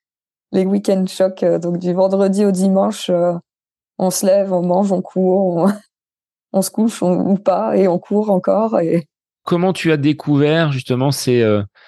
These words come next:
Speaker 2: ces longues sorties, ces, ces week-end shocks ? Comment on récupère ? Parce que le lundi, il faut repartir avec le vélo, direction, euh,
Speaker 1: Ouais.
Speaker 2: le bureau. Est-ce que tu as vécu des moments de doute dans cette, dans cette préparation où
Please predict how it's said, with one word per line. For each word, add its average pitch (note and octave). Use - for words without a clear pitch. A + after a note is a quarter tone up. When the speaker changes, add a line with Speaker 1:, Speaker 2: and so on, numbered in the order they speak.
Speaker 2:
ces C#3+
longues D#3+
sorties, D3+
ces, C3
ces B2+
week-end C3+
shocks ? A#2
Comment D3
on C3
récupère ? C3
Parce A#2
que A2+
le A2+
lundi, A#2
il E3+
faut -
repartir B2
avec A2+
le A2
vélo, C3
direction, A#2+
euh, -
Speaker 1:
Ouais. G2
Speaker 2:
le B2+
bureau. B2+
Est-ce C3+
que C#3+
tu C#3+
as D#3+
vécu C#3
des C#3
moments C#3
de C3
doute C3
dans A#2
cette, A2+
dans G#2
cette G#2+
préparation A#2+
où C#3+